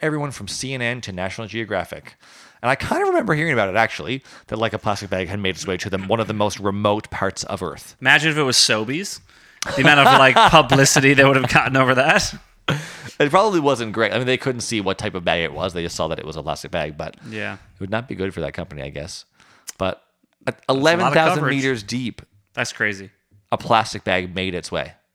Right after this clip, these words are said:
Speaker 2: Yep.
Speaker 1: And that same year, Scientific America,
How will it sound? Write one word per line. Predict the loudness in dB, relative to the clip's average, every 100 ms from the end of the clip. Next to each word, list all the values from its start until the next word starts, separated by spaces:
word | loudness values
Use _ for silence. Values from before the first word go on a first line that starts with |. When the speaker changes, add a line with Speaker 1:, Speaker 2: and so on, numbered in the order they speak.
| -10
Speaker 2:
Yep. | -10 -10 _ _ _ _ -20 -20 -20 -20 -20 -10 -2
Speaker 1:
And | 0
that | 0
same | 0 -2 -2
year, | -4 -2
Scientific | -2 0 -2 -2 -4 -4 -4
America, | -2 0 0 0 -2 -4